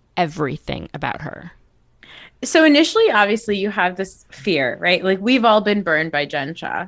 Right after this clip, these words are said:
Speaker 2: basically. We've been burned by these, like, try-hard women that have clearly studied T V shows and everything. But the thing about an, uh, Chanel Ayan is that she is telling a story from a perspective that we have not seen before.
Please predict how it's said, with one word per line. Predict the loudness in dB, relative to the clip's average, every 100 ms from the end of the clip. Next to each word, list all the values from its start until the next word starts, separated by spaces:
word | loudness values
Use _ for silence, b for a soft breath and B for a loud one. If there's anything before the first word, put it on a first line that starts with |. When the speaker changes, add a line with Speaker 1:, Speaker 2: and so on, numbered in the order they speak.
| _
Speaker 2:
basically. | -6 -6 -10 -12 -14 -10
We've | -8 -4
been | -2 2
burned | 4 4 4 2 -2
by | 0 -2
these, | -2 -8
like, | -6 -6
try-hard | -8 -2 2 2 2 2 2
women | 2 -2 -2 -4 -4
that | -4 -4
have | -8
clearly | -6 -2 -2 -4
studied | -6 -4 -4 -4 -8
T | -10
V | -8 -6
shows | -4 -4 -4
and | -6
everything. | -6 -8 -10 -12 b b b b
But | -4
the | -2 0
thing | 2 2
about | 2 4 6 6 2 -2 _ _ -6
an, | -4 -4
uh, | 0 0
Chanel | -2 -2 -2 -2
Ayan | -2 -4 -6 -6
is | -8 -4
that | -4 -4
she | -6 0
is | 2 0 -2 -8 -18 _ _ _ _ _
telling | -4 -2 0 0 -2
a | -4
story | -4 -4 -4
from | -4 -8
a | -6
perspective | -8 -6 -8 -4 -8 -6
that | -6
we | -4
have | -6
not | -6 -10 -12
seen | -12 -10
before. | -10 -12 -12 -16